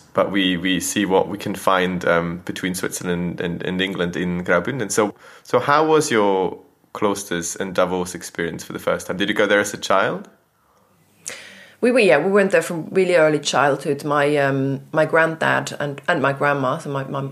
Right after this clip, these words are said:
Speaker 2: my dad's parents, they were from Graubünden. My granddad, who was the theology professor I talked about
Speaker 1: Oh, yes.
Speaker 2: already, he was from, from Schiers, which is a bit further down in the Rhine Valley. And they had a flat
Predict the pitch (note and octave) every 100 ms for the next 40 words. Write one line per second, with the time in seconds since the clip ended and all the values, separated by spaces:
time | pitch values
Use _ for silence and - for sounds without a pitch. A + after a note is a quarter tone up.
0 | - C#3+ C#3 C#3+ D#3+ D#3 - - C#3+ C#3
1 | G3 A#3+ - E3 E3 D#3+ D#3 - D3+ D3
2 | C#3+ C#3 D#3 G3+ A#3+ G4+ - D#3+ D#3+ E3
3 | E3 D#3 D#3+ D#3 D3+ - F3 E3 E3+ E3
4 | D#3+ E3 C#3+ - _ - F3+ F3 F3+ -
5 | D#3 - - B2+ - D3+ C#3 C#3+ C#3 C#3
6 | - A2+ A2 A2 C#3 C#3 F3+ E3 - D#3+
7 | D3+ - - - - E3+ - A3+ D3 C3+
8 | - - D#3 - E3 C#3+ - D#3+ D#3+ D3+
9 | C#3+ D3 D3+ D3 C#3 C#3 C#3+ B2 B2+ C#3+
10 | - - - - - - - F3+ F3 E3
11 | F3+ F3+ F3+ D#3+ D#3 F3+ D#3+ - - -